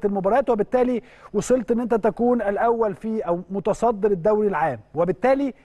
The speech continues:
نقفل هذه الصفحة وننظر إلى الصفحة القادمة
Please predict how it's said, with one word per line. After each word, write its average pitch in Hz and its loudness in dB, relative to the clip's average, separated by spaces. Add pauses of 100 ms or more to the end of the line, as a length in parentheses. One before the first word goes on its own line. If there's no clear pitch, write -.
(120)
نقفل 226 -4
هذه 226 0
الصفحة 262 -2 (240)
وننظر 170 -2 (1000)
إلى 185 2 (480)
الصفحة - -6
القادمة 196 -2